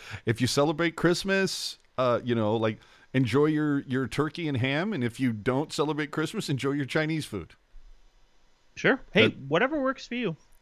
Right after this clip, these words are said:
Speaker 1: Hey, it's, it's all good, man. I'm, it's, I'm, I'm, I'm fine with all of it. Is, is there gonna be an awesome meal?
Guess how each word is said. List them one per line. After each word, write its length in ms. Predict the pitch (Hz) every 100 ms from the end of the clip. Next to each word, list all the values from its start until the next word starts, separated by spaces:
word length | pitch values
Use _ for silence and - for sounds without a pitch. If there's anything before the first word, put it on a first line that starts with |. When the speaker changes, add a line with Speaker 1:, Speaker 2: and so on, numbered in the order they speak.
| -
Speaker 1:
Hey, 220 | 139 226 - -
it's, 240 | 160 -
it's 200 | 147 165
all 160 | 196 233
good, 320 | 180 269 196 - _
man. 240 | 113 151 190 _ 107
I'm, 320 | 156 170 - - - - - - - _ _ _ _ - - - - -
it's, 200 | 185 - -
I'm, 220 | 180 208 -
I'm, 320 | 196 214 185 - 180
I'm 300 | 247 240 180
fine 640 | - - - 214 226 220
with 160 | 160 -
all 240 | 185 240 208
of 100 | 110
it. 100 | -
Is, 160 | 135 - 143 -
is 160 | 139 131
there 100 | 185
gonna 140 | 214
be 120 | 208
an 60 | 185
awesome 380 | 165 190 208 160
meal? 320 | 160 220